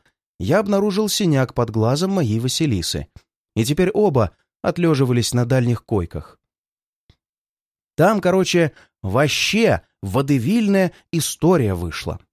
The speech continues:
Кинувшаяся мне на шею Васька, увидав разорванную на груди сорочку, кровавые пятна с одежды удалось полностью отстирать в омуте силы,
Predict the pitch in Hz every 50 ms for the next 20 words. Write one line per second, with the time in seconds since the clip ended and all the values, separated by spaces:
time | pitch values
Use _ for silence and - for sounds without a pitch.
0 | _ _ _ _ _ _ _ _ _ _ _ _ _ - 170 214 214 196 175 139
1 | - - 156 147 127 - - 131 120 113 131 165 175 160 131 - - - 156 160
2 | 135 113 107 139 208 214 - - - 104 82 73 - _ _ _ _ _ _ -
3 | 175 185 196 208 165 160 139 113 101 - 101 110 131 135 131 156 170 156 127 117
4 | 117 110 107 107 98 95 98 104 110 127 139 196 180 - - 110 95 92 85 80
5 | - - 156 190 196 _ _ _ _ _ _ _ _ _ _ - 135 135 143 143
6 | 135 139 131 127 131 131 - 180 196 196 - 123 107 - - 117 117 107 101 95
7 | 82 87 104 92 - _ _ _ - 123 135 160 175 175 160 135 - - 160 156
8 | 151 147 135 - - - 139 139 - - 139 131 - - - - 165 196 254 247
9 | - 135 131 147 170 180 175 170 - 185 180 - - - 104 90 82 80 76